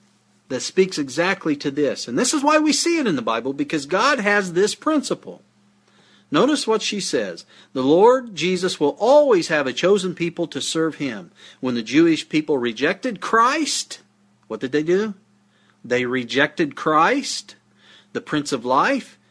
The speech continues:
"He took from them the kingdom of God and gave it unto the Gentiles." Notice what she says, friends.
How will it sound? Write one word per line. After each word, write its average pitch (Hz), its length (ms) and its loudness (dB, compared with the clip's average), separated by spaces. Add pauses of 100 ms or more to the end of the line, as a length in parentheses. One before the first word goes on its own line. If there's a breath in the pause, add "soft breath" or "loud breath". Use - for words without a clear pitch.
(280 soft breath)
"He 151 240 -2
took 320 400 2
from 269 320 4
them 202 240 2
the 165 80 2
kingdom 147 400 0
of 123 140 -6
God 131 500 0 (260 soft breath)
and 151 160 -2
gave 170 240 4
it 190 140 2
unto 143 320 -2
the 226 120 0
Gentiles." 160 920 -2 (960 soft breath)
Notice 143 320 -2
what 170 100 -2
she - 180 -6
says, 170 360 -6
friends. - 580 -20